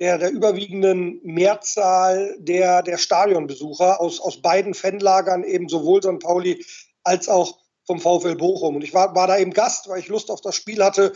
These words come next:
Und dieses Five-Konzert war schon sehr, sehr, sehr frappierend. Und jetzt eben im, im Zuge von mehreren Dingen, die in den letzten Wochen, Monaten passiert sind, ich denke da eben an Helene Fischer beim D-F-B-Pokalspiel,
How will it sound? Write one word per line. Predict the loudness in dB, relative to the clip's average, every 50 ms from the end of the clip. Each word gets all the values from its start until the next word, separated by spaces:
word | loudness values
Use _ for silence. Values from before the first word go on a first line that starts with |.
| -8 -18 -20 -20 _ _
Und | -4 -4 -2
dieses | -2 -4 -4 -2
Five-Konzert | 0 0 0 0 2 0 0 0 2 2 2 2 2 2
war | 0 0 0
schon | 0 0 -2 -2 -2
sehr, | 0 2 4 4 4 2
sehr, | 2 0 0 0 0
sehr | 0 0 0 0 0
frappierend. | -2 -2 -6 -6 -6 -4 -2 0 0 0 0 -6 -14
Und | -18 -18 -18 -18 _ _ _ _ _ _ _ _ _ _ _
jetzt | -2 -2 -2 -2 -2
eben | -2 0 0 0 -2
im, | -2 -2 -2 -2 -2 -6 -8 -14 _ _ _ _ -14 -12
im | -10 -6
Zuge | -4 -2 -2 0 2 4 4 4 4
von | 2 0 -2 -2 0
mehreren | 2 4 4 4 4 4 2 0 0 0 -6 -8 -8 -14 _ _
Dingen, | _ -8 -4 -2 2 4 4 4 2
die | 0 -2 -2
in | -2
den | 0 -2 -2
letzten | -4 -6 -8 -12 -6 -4 -2 -2 -2 -4 -2
Wochen, | -2 -2 -2 -2 -6 -6
Monaten | 0 2 2 4 4 4 2 2 -4 -10
passiert | -8 -8 -8 -6 0 0 0 0 2
sind, | 2 2 2 2 0 -6 -12 -14
ich | -16 -18 -10 -6
denke | -4 -4 -4 -4 -2
da | 2 2 2 4
eben | 2 0 0 0
an | -2 -2 -2 -4 0
Helene | 0 4 4 4 4 4 0
Fischer | -2 -2 -4 -2 0 0 2
beim | 2 0 0 2
D-F-B-Pokalspiel, | 0 0 -2 0 -2 -4 -4 -4 -6 -2 0 2 2 2 0 -2 -10 _ _ -12 -12 -12 -10 -6 0 2 2 2 2